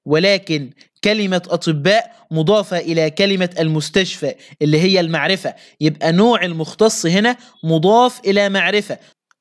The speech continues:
طيب، هنا المختص إعرابه إيه؟ برضو إعراب المختص هنا مفعول به لفعل محذوف وجوبا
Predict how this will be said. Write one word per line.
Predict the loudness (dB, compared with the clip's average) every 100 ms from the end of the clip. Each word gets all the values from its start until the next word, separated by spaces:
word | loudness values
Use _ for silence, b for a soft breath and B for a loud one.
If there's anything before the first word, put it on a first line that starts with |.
| _ -2
طيب، | 0 2 0
هنا | 2 0 0
المختص | -2 -6 0 0 2 0
إعرابه | 0 0 0 0 0
إيه؟ | 0 0 -2 b b b 0
برضو | 0 0 -2 0
إعراب | 0 0 0 0
المختص | -2 -6 -6 -2 -2 0
هنا | 0 0 -2 -4 b -4
مفعول | -4 -2 0 2 2 0 0
به | 0 2 2
لفعل | 0 0 0 0 -4
محذوف | -6 -6 0 2 2 0
وجوبا | -4 2 4 4 0